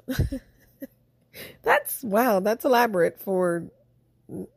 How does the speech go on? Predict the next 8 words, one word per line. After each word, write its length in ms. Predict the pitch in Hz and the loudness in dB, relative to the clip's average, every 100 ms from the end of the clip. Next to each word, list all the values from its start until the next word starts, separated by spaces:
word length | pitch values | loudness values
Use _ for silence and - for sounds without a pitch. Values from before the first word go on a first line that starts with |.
| _ | _
no 160 | 196 180 | -2 0
reason, 680 | 190 180 202 156 160 170 - | 2 -2 -4 -6 -8 -10 -14
just 240 | - 175 - | -6 -6 -6
to 80 | |
stir 240 | 180 190 170 | -8 -4 -4
up 100 | - | -4
trouble. 380 | 196 170 165 - _ _ _ _ _ - - - - _ _ | -4 -4 -6 -14 _ _ _ _ _ -20 -20 -20 -20 _ _
So, 560 | - 330 285 233 240 | 2 6 6 4 0